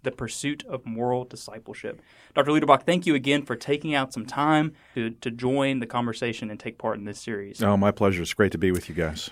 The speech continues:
Speaker 1: So before we get into the discussion, I just have to ask, are, are you a coffee guy? Because I see
Speaker 2: <laughs>
Speaker 1: you have Pepsi Zero.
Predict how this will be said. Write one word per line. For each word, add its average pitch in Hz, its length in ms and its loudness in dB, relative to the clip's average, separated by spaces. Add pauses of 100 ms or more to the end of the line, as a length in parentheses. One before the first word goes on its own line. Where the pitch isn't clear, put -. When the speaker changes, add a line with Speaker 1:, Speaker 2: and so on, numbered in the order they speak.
(120)
Speaker 1:
So 175 260 6 (180)
before 202 240 4
we 269 100 8
get 185 180 6
into 175 260 6
the 139 100 4
discussion, 127 400 2
I 135 40 8
just 180 120 0
have 190 120 4
to 117 100 2
ask, - 460 -4 (160)
are, 135 140 4 (100)
are 131 80 6
you 196 200 4
a 254 60 6
coffee - 440 2
guy? 233 260 4
Because 175 360 2
I 147 140 8
see 202 600 0 (180)
Speaker 2:
<laughs> - 200 -20
Speaker 1:
you 156 160 2
have 226 360 4
Pepsi 190 460 2
Zero. 135 760 2